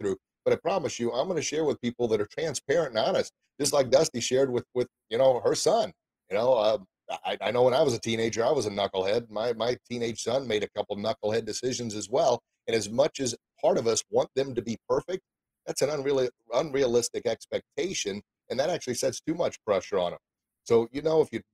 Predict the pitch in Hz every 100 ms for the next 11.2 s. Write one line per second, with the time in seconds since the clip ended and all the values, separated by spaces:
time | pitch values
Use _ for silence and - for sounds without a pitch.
0 | - 147 160 127 117 98 95 95 113 _
1 | _ _ 139 123 123 131 - _ 123 113
2 | 104 _ _ _ 120 110 - 156 - 135
3 | - 135 127 95 92 101 113 104 117 98
4 | 98 98 95 123 101 95 90 - - 139
5 | 98 123 117 180 208 127 - 165 139 127
6 | 117 117 170 240 - - _ - 175 196
7 | - 233 156 220 - 269 - - 117 120
8 | - 113 120 196 - - - 220 - 135
9 | 135 123 95 143 202 170 98 - _ _
10 | 120 - 131 127 127 123 127 117 - 135
11 | 143 120